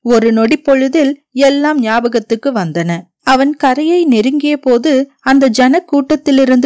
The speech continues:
கிளம்பிய வாத்திய முழக்கங்களும் வாழ்த்தொலிகளும் இப்போது கேட்கவில்லை.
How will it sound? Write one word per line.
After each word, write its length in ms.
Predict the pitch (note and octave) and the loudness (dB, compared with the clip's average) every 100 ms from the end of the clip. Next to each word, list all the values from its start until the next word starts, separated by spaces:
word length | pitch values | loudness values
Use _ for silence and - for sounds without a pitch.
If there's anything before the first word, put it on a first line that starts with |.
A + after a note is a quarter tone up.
| C4+ | 0
கிளம்பிய 440 | A#3+ A3+ A3 A3 G3+ | 0 2 2 2 0
வாத்திய 520 | G3+ B3 C4 F4 F4+ E4+ | 0 0 0 2 0 2
முழக்கங்களும் 800 | A3 B3+ B3+ A3+ A#3 D#4 C4 B3 _ F#3+ | 0 0 -2 -2 -2 0 -2 -4 _ -4
வாழ்த்தொலிகளும் 800 | A3+ A#3+ F4 E4 C4+ B3 B3 C#4+ | 0 2 0 0 0 0 0 0
இப்போது 560 | G#3 B3+ - C4 C4+ D4 | 0 -2 -2 -2 -2 -2
கேட்கவில்லை. 840 | A3 G#3+ - A3+ F3+ F3+ F3 | -2 -2 -2 -2 0 0 -2